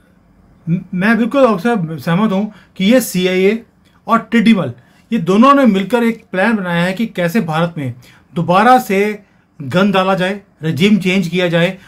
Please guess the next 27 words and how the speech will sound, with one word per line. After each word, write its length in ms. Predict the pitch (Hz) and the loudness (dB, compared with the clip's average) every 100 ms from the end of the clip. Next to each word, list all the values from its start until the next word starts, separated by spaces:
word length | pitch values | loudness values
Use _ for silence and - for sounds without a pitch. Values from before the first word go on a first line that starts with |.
| - _ | -20 _
उसके 280 | 262 - 311 | -8 -4 -2
लिए 180 | 294 294 | 0 2
ये 240 | 277 269 | 2 4
मु-, 160 | 226 190 | 4 4
जो 120 | 214 | 0
मुद्दा 340 | 185 165 214 | 0 0 0
है, 120 | 196 202 | 2 0
इन्होंने 220 | 202 196 | 0 -4
उठा 180 | 156 143 | -4 -4
लिया 160 | 190 | -4
दोबारा 280 | 165 147 156 | -4 -6 -4
से 140 | 190 | -4
Niger 340 | 180 151 131 170 | -4 -6 -2 -4
का, 240 | 127 120 - - - | -4 -8 -10 -16 -8
और 80 | |
उसको 280 | 226 220 294 | -6 -4 -4
बोलते 340 | 190 175 180 220 | -2 -2 2 2
हैं, 80 | |
एक 260 | 240 240 240 - | 2 0 -2 -6
terrorist 540 | 160 170 190 226 - | -4 -2 -2 -4 -4
को 80 | 262 | -6
बोलते 360 | 156 143 127 | -6 -10 -8
हैं 300 | 151 156 220 - - _ _ | -6 -6 -6 -10 -20 _ _
कि 80 | 311 | -4
prominent 680 | 320 - 254 254 302 349 359 | -2 2 4 4 4 2 0
Sikh 420 | 226 - 330 - | -4 -6 -6 -2
leader, 480 | 247 311 381 359 | -2 2 2 2